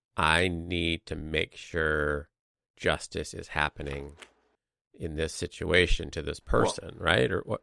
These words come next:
Speaker 1: what does that
Speaker 2: I
Speaker 1: mean?
Speaker 2: think what, I guess what I would think is, like, accountability mean it's okay to have a conversation about it. It's okay to express your opinion about it. Um, so you get, you know, get to hear both sides of the conversation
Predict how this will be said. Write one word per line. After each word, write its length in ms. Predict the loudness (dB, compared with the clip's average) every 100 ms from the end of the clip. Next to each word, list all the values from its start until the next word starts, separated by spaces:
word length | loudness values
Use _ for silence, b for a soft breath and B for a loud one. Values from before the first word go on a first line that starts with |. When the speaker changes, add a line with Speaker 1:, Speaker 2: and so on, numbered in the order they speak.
| _
Speaker 1:
what 100 | -2
does 60 |
that 140 | 0 2
Speaker 2:
I 120 | 2
Speaker 1:
mean? 100 | 2
Speaker 2:
think 180 | 0 -2 -2
what, 260 | 2 2
I 120 | 4 2
guess 280 | 0 -2
what 200 | -2 -2 0
I 280 | 2 2
would 220 | 0 -4 -4
think 260 | -4 -2
is, 140 | -4 -4
like, 240 | -6 -6 -10
accountability 880 | -6 -4 -2 -2 -2 -2 -2 -2
mean 260 | -4 -4 -4
it's 160 | -4 -4
okay 280 | -2 -2 -2
to 60 |
have 180 | 0 -2
a 40 |
conversation 800 | -2 -2 -2 -2 -2 -2 -2 -4
about 260 | -4 -4 -4
it. 40 | -8
It's 180 | -6 -6
okay 280 | -4 -2
to 80 | 0
express 560 | -2 -4 -4 0 0 -2
your 140 | -6
opinion 540 | -8 -4 0 2 0 -2
about 400 | -2 -2 -2 -4
it. 160 | -8 _ _ _ _ _ _ _ _
Um, 460 | 2 4 4 0 -6 _ -12
so 640 | 0 4 6 4 2 -2
you 140 | -2 0
get, 200 | 0 -2 _ _ _ _ _
you 120 | 0
know, 140 | 2 0
get 200 | -4 -10
to 60 |
hear 240 | -8 -4 -4
both 280 | -2 -2
sides 340 | -2 -4 -4 -6
of 160 | -10
the 60 | -10
conversation 1000 | -8 -6 -6 -8 -14 -8 -6 -4 -8